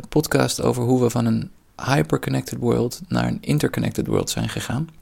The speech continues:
en welke consequenties dat heeft voor hoe we ons ontwikkelen, voor hoe we samenleven, hoe we geld verdienen en, eh, hoe de rol die technologie speelt in ons leven, eh, dat alles verandert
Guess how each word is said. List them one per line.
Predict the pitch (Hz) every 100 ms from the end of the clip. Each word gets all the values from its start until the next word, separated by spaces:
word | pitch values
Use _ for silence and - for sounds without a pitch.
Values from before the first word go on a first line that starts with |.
| -
en | 120
welke | 123 123 117
consequenties | 127 110 - 147 - 120
dat | 117
heeft | 123 113 - - - - - -
voor | -
hoe | 131
we | 131
ons | 120 -
ontwikkelen, | 113 123 131 127 127 - -
voor | - -
hoe | 117
we | 110
samenleven, | - 120 120 120 120 113
hoe | 110
we | 110
geld | - 120 -
verdienen | 113 110 110 110 - - - - - -
en, | 113 113 110
eh, | 117 117 131 -
hoe | 120
de | 117
rol | 123 127
die | 113
technologie | 117 120 113 - 139
speelt | - 117 113
in | 117
ons | 120 -
leven, | 113 110 117 113 - -
eh, | 120 120 - 123
dat | 113 -
alles | 113 113 - - 165
verandert | - 117 120 143 180 -